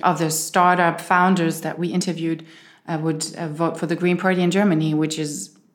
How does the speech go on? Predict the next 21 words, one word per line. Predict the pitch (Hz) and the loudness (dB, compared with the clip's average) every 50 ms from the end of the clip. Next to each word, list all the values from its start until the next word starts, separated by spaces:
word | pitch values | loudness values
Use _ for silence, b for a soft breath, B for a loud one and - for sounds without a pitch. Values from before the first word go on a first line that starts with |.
| _ _ - 170 - - - | _ _ -12 -10 -10 -10 -10
something | - - - 175 165 170 165 | -6 -2 -2 0 2 2 2
we | 160 165 | 2 2
never, | 165 165 170 160 156 156 156 156 160 - | 2 2 2 2 2 0 2 0 0 -2
uh, | - 165 80 - | -2 -4 -4 -4
have | - 156 170 160 156 | -4 -6 -6 -6 -6
seen | - - 180 165 160 | -4 -2 -2 0 0
in | 160 160 160 | 0 0 0
the | 156 160 156 156 156 B B B B B B | 0 0 -2 -4 -6 B B B B B B
facts | - 190 202 202 - | -4 -4 -4 -2 -4
before. | - 170 160 - 196 185 165 156 156 175 170 B B B B B B | -6 -6 -4 -2 -2 -2 0 -2 -2 -6 -8 B B B B B B
And | - 165 170 | -6 -4 0
also | 127 175 185 180 190 | 2 2 2 2 0
that | 170 180 175 170 - | 0 0 0 0 0
they | 180 175 175 175 | 0 0 2 0
say | 175 - - 175 170 170 165 | 0 0 0 0 2 0 0
that | 156 160 156 151 | 0 -2 -4 -4
sustainability | - - 170 165 165 - 160 160 156 156 180 185 185 180 - 185 165 | -4 -4 -4 -4 -4 -2 -2 -2 0 0 0 0 0 0 0 -2 -2
is | 160 - | 0 0
something | 175 170 165 180 170 170 | 0 0 0 0 -2 -2
that | 160 160 151 151 | -2 -2 -4 -2
they | - 160 156 156 160 160 156 B | -2 -2 0 0 -2 -2 -4 B